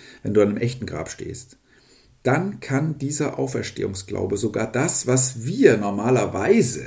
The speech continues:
mit Auferstehungshoffnung meinen. Ne? Weil Lazarus aus dem Grab kletterte,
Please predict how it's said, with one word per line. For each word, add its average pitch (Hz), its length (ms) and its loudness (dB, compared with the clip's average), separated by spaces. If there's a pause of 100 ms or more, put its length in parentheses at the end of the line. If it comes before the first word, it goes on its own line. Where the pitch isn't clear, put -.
(840)
mit 98 160 -6
Auferstehungshoffnung 87 800 -6
meinen. 113 480 -8 (1700)
Ne? 120 220 -2
Weil 95 160 -2
Lazarus 107 420 -2
aus 101 120 -8
dem 92 100 -8
Grab 95 240 -8
kletterte, 107 440 -6